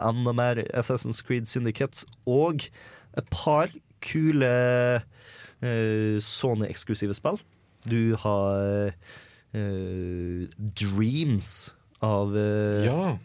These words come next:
Speaker 1: Micro, hva heter den?
Speaker 2: Media Molecule.
Speaker 1: Media Molecule, de som lagde Little Big Planet,
Speaker 2: Mm.
Speaker 1: som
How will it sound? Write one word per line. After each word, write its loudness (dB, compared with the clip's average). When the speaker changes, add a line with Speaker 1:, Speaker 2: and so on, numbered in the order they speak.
Speaker 1:
Micro, 0
hva 0
heter -4
den? -12
Speaker 2:
Media 2
Molecule. -2
Speaker 1:
Media 2
Molecule, 0
de 0
som -2
lagde 2
Little 0
Big 0
Planet, -4
Speaker 2:
Mm. -8
Speaker 1:
som 0